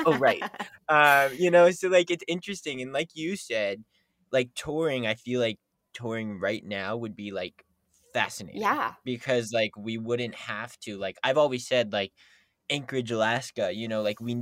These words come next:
Speaker 1: we didn't have to tutor
Speaker 2: Right,
Speaker 1: there.
Speaker 2: right.
Speaker 1: And, like, it was one of,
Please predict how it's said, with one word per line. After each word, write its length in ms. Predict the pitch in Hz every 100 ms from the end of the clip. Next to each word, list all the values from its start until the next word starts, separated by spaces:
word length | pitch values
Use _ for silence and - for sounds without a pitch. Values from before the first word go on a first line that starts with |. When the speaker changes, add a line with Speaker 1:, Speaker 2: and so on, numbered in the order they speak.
| 113 -
Speaker 1:
we 80 | 120
didn't 200 | 120 117
have 240 | 113 110 -
to 100 | 113
tutor 540 | - 110 101 87 85
Speaker 2:
Right, 220 | 254 240 -
Speaker 1:
there. 440 | 202 190 180 - 254
Speaker 2:
right. 120 | 170
Speaker 1:
And, 140 | 110
like, 260 | 101 98 - _ _ _ _ _ _ - - -
it 80 | 127
was 180 | 131 110
one 280 | 113 123
of, 100 | 131